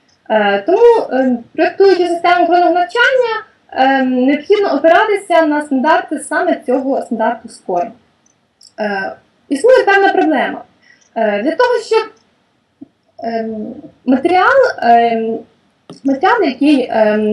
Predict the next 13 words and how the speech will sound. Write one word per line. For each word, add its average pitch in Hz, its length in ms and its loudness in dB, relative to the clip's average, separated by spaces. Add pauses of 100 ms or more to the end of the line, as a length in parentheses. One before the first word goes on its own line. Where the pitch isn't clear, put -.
(120)
з 220 40 -4
яким 269 320 4
будуть 247 260 0
студенти 254 400 0
навчатися, 330 720 -2 (380)
е, 233 280 6
та 269 60 0
з 269 80 -2
яким 330 340 0
будуть 349 180 2
складатися 285 380 -6
тести, 403 640 0 (320)
е, 233 400 0